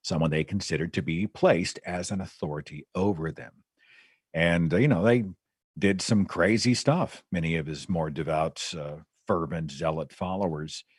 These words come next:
you know, we see cult leaders. They are straight up authoritarians.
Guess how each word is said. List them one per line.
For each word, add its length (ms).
you 60
know, 80
we 100
see 200
cult 340
leaders. 760
They 220
are 200
straight 320
up 140
authoritarians. 1200